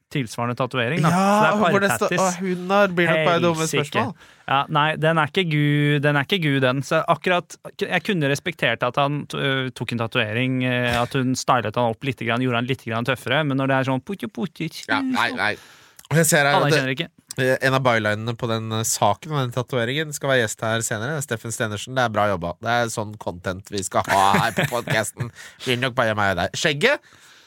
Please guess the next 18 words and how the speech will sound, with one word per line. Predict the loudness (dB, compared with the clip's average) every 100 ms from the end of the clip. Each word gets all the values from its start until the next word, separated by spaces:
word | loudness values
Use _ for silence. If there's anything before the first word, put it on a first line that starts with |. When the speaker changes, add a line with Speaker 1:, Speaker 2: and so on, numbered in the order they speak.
| -2
Speaker 2:
kan | 2 4
jeg |
skjønne. | 2 0 -2
Speaker 1:
Ja, | -4
det | -4
kan | -4 0
jeg | 0
respektere. | 0 0 0 0 -2
Vi | 0
Speaker 2:
Alle | 2
Speaker 1:
har | 2
skjegg | 0 0
begge | -2 -2
to. | -4 -8 -2
Speaker 2:
Ja, | 2 2 0 -4 -4
alle | 0 2 4
menn | 2 4
bør | 2